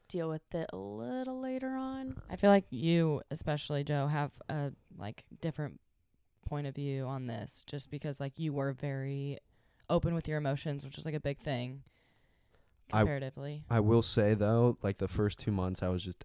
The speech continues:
Speaker 3: angry and bitter and mad.
Speaker 2: And I think that's
Speaker 3: And that was, like,
Speaker 2: ego.
Speaker 3: Yes, yes.
Speaker 2: Big ego thing for guys.
Speaker 3: So I think
Speaker 1: Yeah.
Speaker 3: that's another thing is, like, guys view, and this might sound, not sound the best, but, like, they feel like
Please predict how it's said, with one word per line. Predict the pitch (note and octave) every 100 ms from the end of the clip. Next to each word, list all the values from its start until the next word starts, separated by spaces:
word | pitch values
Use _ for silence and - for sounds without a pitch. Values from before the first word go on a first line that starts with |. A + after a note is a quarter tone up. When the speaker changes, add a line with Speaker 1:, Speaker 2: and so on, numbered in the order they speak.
| -
Speaker 3:
angry | F#2+ F2 F2+ E2+ E2 E2 - -
and | F#2
bitter | E2 F2 E2+ F2 - -
and | F2+
mad. | E2+ E2 D#2+ D#3+
Speaker 2:
And | D#3
I | D3
think | E3 D#3
that's | D3+ B2+
Speaker 3:
And | F#2+
that | G2 F#2+
was, | F#2+ F#2+ F2
like, | F2+ E2 - - -
Speaker 2:
ego. | D#3 D3+ A2 C3 - - - _ _
Speaker 3:
Yes, | F#2+ F2+ E2 - -
yes. | F2+ - - -
Speaker 2:
Big | E3 D#3
ego | C#3+ D3+
thing | - C3+
for | -
guys. | A#2 G2 F#2 -
Speaker 3:
So | - - F#2+ F2 - A2
I | A2+
think | C#3 B2+
Speaker 1:
Yeah. |
Speaker 3:
that's | - -
another | B2+ G#2 G2+
thing | A#2+ C#3 C3+ C3
is, | G#2+
like, | G2 E2+
guys | - F#2 F#2 G#2 A#2 A#2 - - _ _ _ _ _ D3+
view, | G#2 G#2 - - _ _ _
and | G#2+ G#2+
this | -
might | G#2+ G2 - -
sound, | - F#2 F2+ F2 G#2+
not | G2 -
sound | F#2+ F2+
the | E2+
best, | - F2 -
but, | G2
like, | F#2 E2+ - _ _ _ _ _ _ _ _
they | G#2
feel | - B2
like | A#2+ G#2+